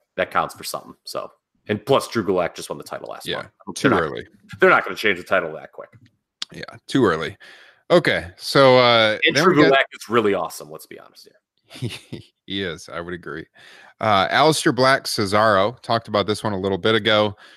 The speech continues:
Speaker 2: We, I think we kind of agreed it maybe should have been Randy Orton in this position. Kyle, would you like to expand upon that thought?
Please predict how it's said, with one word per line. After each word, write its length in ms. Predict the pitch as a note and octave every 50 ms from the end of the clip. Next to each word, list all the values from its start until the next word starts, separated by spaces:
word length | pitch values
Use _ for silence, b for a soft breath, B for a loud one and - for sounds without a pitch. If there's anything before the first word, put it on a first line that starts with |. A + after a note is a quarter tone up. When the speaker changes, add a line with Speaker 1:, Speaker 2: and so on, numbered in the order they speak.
| b b b b b b b b b -
Speaker 2:
We, 500 | G2 G2 F#2+ G2 G2 F#2+ F#2+ F#2+ F#2+ F2+
I 140 | F2 F#2 F#2
think 320 | G2 G#2+ G2+ F2+ - -
we 320 | G#2 G2+ F#2+ F#2+ F#2 F2+ E2+
kind 240 | - A2 G#2 G#2
of 60 | G2+ F#2+
agreed 400 | F#2 E2+ F#2 G2 G2 G2+ G#2 G2+
it 100 | - -
maybe 300 | - G2 F#2+ F2+ F2+ F2+
should 160 | E2+ - - -
have 80 | F#2 E2
been 200 | F2+ E2+ E2 D2+
Randy 440 | - D2+ F#2+ F#2 F2+ F2+ F2+ F2
Orton 280 | E2+ F#2 A2 C3 A#2+ D3+
in 120 | D3+ C#3+ D3
this 120 | D3 -
position. 640 | - - D3 A#2+ A2+ C3 B2+ - - C#3+ C3+ C3 C3+
Kyle, 320 | - - B2+ B2 B2+ C3 C3
would 120 | B2+ A2
you 80 | G2+ G#2+
like 140 | G#2+ G#2+ -
to 120 | - A2+
expand 460 | F#2+ - - - - A2 G#2+ A2+ A2+ A2+
upon 260 | - - A#2+ A2+ A2+
that 200 | A2+ A2 - -
thought? 300 | - A2+ A2+ A2 D#2